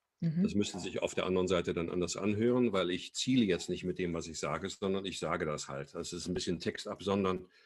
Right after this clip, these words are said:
Speaker 2: oder so ein bisschen flächig sprechen, so in diese Richtung. Das ist noch nichts Persönliches. Persönlich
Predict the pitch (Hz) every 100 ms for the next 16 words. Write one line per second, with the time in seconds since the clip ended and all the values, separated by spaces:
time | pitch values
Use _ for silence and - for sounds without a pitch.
0 | - - - 98 92 95 90 82 - 104
1 | 123 - - 104 - 98 90 - 87 90
2 | 87 85 - 98 92 - - - - _
3 | - 92 101 - 92 107 - 104 95 110
4 | 104 90 76 - - _ _ - - -
5 | - _ _ _ - 101 98 156 160 90
6 | 78 - - - -